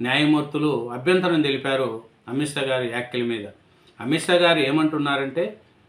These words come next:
నక్సలిజాన్ని పెంచి పోషించడానికి సుదర్శన్ రెడ్డి గారు ఇచ్చిన తీర్పు వల్లనే రెండు దశాబ్దాల పాటు నక్సలిజము సజావుగా వాళ్ళకు అనుకూలంగా తీర్పు ఇచ్చారు అంటే,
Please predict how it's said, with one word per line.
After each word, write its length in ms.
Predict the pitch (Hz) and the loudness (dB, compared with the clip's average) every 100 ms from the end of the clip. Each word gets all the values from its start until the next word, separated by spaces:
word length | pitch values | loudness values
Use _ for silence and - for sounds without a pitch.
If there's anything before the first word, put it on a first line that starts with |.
| _ _ _ _ _ - 156 143 104 | _ _ _ _ _ -6 -6 -6 -10
నక్సలిజాన్ని 880 | 110 131 - 185 185 180 180 175 156 | -8 -6 2 4 6 6 6 6 4
పెంచి 340 | 156 160 175 170 | 2 0 0 2
పోషించడానికి 840 | 170 165 160 160 156 151 147 139 135 - _ _ _ - | 2 2 0 2 2 2 2 0 -2 -6 _ _ _ -6
సుదర్శన్ 480 | 147 180 180 180 175 | 2 4 4 2 4
రెడ్డి 160 | 160 | 4
గారు 220 | 165 156 | 2 0
ఇచ్చిన 220 | 151 147 135 | 0 -4 -4
తీర్పు 360 | 143 160 156 | 0 0 0
వల్లనే 580 | 165 151 151 147 127 123 - _ _ - | 0 2 2 0 0 -4 -10 _ _ -4
రెండు 180 | 135 156 135 | 2 2 0
దశాబ్దాల 500 | 131 170 160 160 156 | 0 2 4 2 2
పాటు 300 | 151 147 147 | 0 0 -2
నక్సలిజము 800 | 131 127 151 151 147 143 120 120 _ _ _ _ _ _ _ _ _ _ _ - | -4 -4 0 0 0 -2 -2 -6 _ _ _ _ _ _ _ _ _ _ _ -8
సజావుగా 720 | 135 131 156 156 147 120 113 | -4 2 2 4 2 0 -2
వాళ్ళకు 440 | 139 131 131 123 113 | -6 -4 -4 -6 -4
అనుకూలంగా 500 | 143 156 170 156 147 | -2 4 4 4 2
తీర్పు 320 | - 151 151 | 2 0 0
ఇచ్చారు 340 | 147 143 135 131 | -6 -2 0 0
అంటే, 540 | 123 120 175 208 - | 0 0 0 0 -4